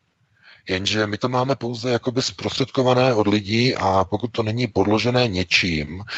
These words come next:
tak nemůžeme o tom informovat. To znamená někde nějaké podklady, něco, nějaké kopie,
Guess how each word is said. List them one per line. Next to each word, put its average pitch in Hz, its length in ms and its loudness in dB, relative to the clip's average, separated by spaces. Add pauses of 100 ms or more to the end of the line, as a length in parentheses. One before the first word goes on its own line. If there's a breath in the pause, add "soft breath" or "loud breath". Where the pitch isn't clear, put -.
(220 loud breath)
tak 92 160 2
nemůžeme 120 600 2
o 113 100 0
tom 131 260 2
informovat. 127 720 0 (1000)
To 90 80 -10
znamená 98 480 2
někde 98 460 0
nějaké 98 360 0
podklady, 95 460 -4
něco, 90 340 -8
nějaké 92 360 0
kopie, 90 640 2